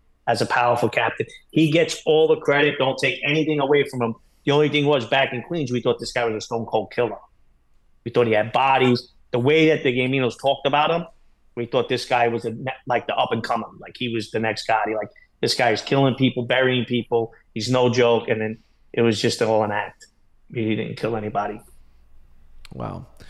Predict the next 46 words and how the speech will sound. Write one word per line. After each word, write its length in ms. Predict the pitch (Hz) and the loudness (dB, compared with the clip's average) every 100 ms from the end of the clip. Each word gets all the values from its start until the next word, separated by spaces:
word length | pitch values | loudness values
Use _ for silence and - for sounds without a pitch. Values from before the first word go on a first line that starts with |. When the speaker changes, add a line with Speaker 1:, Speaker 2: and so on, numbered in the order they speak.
| - | -20
Speaker 2:
So 140 | - 135 | -6 0
Speaker 1:
Probably 200 | 131 127 | 4 4
Speaker 2:
did 100 | 120 | 6
Speaker 1:
the 40 | |
only 140 | 117 | 4
Speaker 2:
you, 60 | 107 | 4
Speaker 1:
one. 240 | 107 101 - - - - - | 2 -2 -8 -18 -20 -20 -10
Speaker 2:
so 160 | - | -8
did 200 | 110 113 | -6 -4
you 100 | 117 | -2
guys, 380 | 117 117 113 110 | 0 0 -2 -4
like, 320 | 107 104 - - - - - - - - 107 | -6 -8 -12 -20 -20 -20 -20 -20 -20 -20 -16
still 300 | - 127 117 | -6 -2 0
respect 460 | 107 - 123 120 151 | -2 -2 -2 0 -2
him 220 | 180 220 | -2 -4
to 140 | - | -8
that 180 | 110 101 | -6 -6
same 220 | - 113 | -2 -2
magnitude? 460 | 107 110 143 - 185 | -2 -2 -2 0 4
Speaker 1:
No, 80 | 175 | 6
Speaker 2:
or 40 | |
Speaker 1:
we 100 | 165 | 8
Speaker 2:
not 60 | 180 | 6
Speaker 1:
didn't 100 | 175 | 4
find 180 | 180 175 | 4 6
out 200 | 175 - | 4 4
Speaker 2:
really? 160 | 165 170 | 2 2
Speaker 1:
till, 200 | - 160 160 | 2 4 4
till, 140 | 151 | 4
we 60 | 160 | 2
didn't 160 | 160 | 2
find 120 | 165 | 2
out 120 | 156 139 | 0 2
till 100 | 151 | 2
after 180 | - | 2
he 60 | 131 | -2
flipped. 400 | - 165 - - - _ _ _ - _ _ - - - - - - - - | 0 -2 -2 -8 -20 _ _ _ -20 _ _ -20 -20 -20 -12 -12 -12 -18 -16
Speaker 2:
Okay, 160 | 110 107 | -14 -8
got 260 | 110 117 | -6 -4
Speaker 1:
He 40 | 120 | -4
Speaker 2:
it. 40 | |
Speaker 1:
didn't 100 | 113 | -2
plead 160 | 135 117 | -2 0
to 60 | |
no 120 | 123 | 0
bodies. 520 | 117 131 123 - - | 2 0 -2 -8 -12